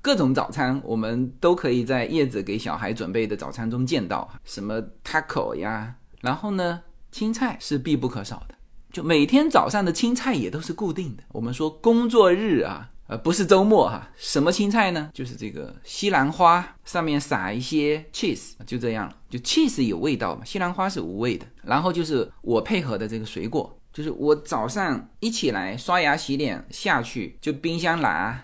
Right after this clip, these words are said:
就这个时候早餐的水果要简单，只有这三样：苹果、梨、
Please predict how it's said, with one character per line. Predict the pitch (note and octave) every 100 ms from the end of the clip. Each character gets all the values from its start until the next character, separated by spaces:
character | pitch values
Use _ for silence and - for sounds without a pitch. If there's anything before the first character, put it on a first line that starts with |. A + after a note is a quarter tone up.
| - -
就 | -
这 | F#3+ E4
个 | A3+
时 | E3+
候 | F3
早 | E3+ C3+ E2+
餐 | - B3
的 | C4
水 | A3+ G2 A#2
果 | E3 D3+ - -
要 | F#3
简 | C#3 C3+ -
单， | B2 C#3 D#3 - -
只 | - D3
有 | C4 E3+
这 | C3+
三 | C3 D3 D#3
样： | C#3+ -
苹 | - D3+
果、 | G3 C#3 - - -
梨、 | - A2 A2+